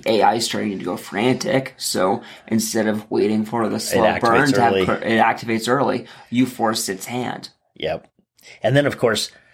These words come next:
Speaker 2: if you listen to our consequences episode, either one, uh, but the Shadowrun consequences was just a couple of days ago. If you listen to that one, one of the great consequences that could be from this is, like, so how are you gonna deal with it? What happens to the kids?
Speaker 1: Yeah.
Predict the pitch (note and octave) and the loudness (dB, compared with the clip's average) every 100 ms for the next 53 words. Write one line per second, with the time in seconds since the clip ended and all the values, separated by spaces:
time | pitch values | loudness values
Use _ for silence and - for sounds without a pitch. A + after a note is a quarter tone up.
0 | _ _ - - A2+ A#2 G#2+ G2+ F2 - | _ _ -8 0 2 2 2 2 2 2
1 | C3+ - - G#2 F#2+ F#2 F#2+ - F#2 - | 2 0 -4 -4 -2 -2 -2 -2 -4 0
2 | F#2 F#2+ A2+ G#2 G2 F#2+ F#2 A2 A2 _ | 0 0 2 2 2 0 0 -2 -6 _
3 | - F2+ E2+ E2 F2+ E2+ E2+ D#2+ D#2 - | -2 0 0 0 0 2 2 0 -4 2
4 | G2+ G2+ F#2 F#2 F#2+ F2+ - F#2+ F#2 G#2 | 2 4 2 0 -4 -6 -4 -4 -4 -6
5 | F#2 F2+ F#2+ - - F#2+ - - A#2 A2+ | -4 -4 -6 -8 -6 -2 -2 0 0 2
6 | F2+ F#2 - - - - - G2 G2 G#2 | 2 0 -2 -20 -18 -10 -6 -2 0 2
7 | A#2 A2+ F#2+ F#2 D3 F2 E2+ F#2 - _ | 2 2 2 0 0 0 -2 -2 -10 _
8 | - _ G#2+ A#2 A2+ G2 F2+ - A2+ E3+ | -20 _ 2 4 4 2 0 0 0 2
9 | - - F2+ E2 F2 D#2+ - - F2+ E2 | 0 -2 -4 -4 -4 -6 -8 -10 -2 -2
10 | - F2+ F2 F2 F#2+ F2 E2+ - F2 F#2+ | -2 -6 -4 -4 -4 -4 -6 -6 -4 -4
11 | F#2 - F#2+ G2 A#2+ C3 B2 A#2 A2 G2 | -4 -2 -2 2 2 2 2 2 2 0
12 | G2+ F2+ D#2 - - G#2 G#2+ A2 A#2 A#2 | 0 0 -8 -12 -6 0 2 2 2 0
13 | F2+ D#2 G2 C3 - - _ _ E3+ D#3+ | -2 -8 -2 -2 -2 -14 _ _ -6 -6